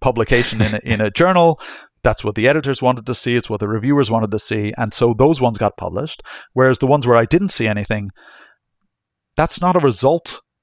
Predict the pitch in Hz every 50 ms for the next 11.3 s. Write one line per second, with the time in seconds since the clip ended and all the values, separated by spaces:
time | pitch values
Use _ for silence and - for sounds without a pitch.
0 | _ _ _ - - - _ - 127 127 - _ _ - 135 123 - - 151 151
1 | 175 202 190 139 151 156 147 - 139 123 113 113 113 120 135 151 151 160 127 104
2 | 107 104 - 95 82 80 92 - - - - _ - - _ _ _ - - 127
3 | 95 123 120 113 110 107 107 104 104 - - - - 107 - 123 117 - - 107
4 | - 110 110 104 98 101 95 95 - _ _ _ _ _ _ - - - - 123
5 | 120 123 120 110 104 101 92 92 - - _ _ - 117 110 - - 120 110 101
6 | - - - - - _ _ _ - 123 - - - 107 107 95 92 87 - _
7 | _ _ _ _ _ _ _ _ _ _ _ - 101 - - 117 110 110 101 90
8 | - - 120 - - 107 117 113 113 110 98 - - - - - 117 101 98 98
9 | - 113 95 92 - - 90 90 87 98 - - 143 - 113 110 101 98 104 104
10 | 110 - - 117 101 - - 117 107 107 - 95 92 110 107 - - 101 - -
11 | 85 - 82 90 92 -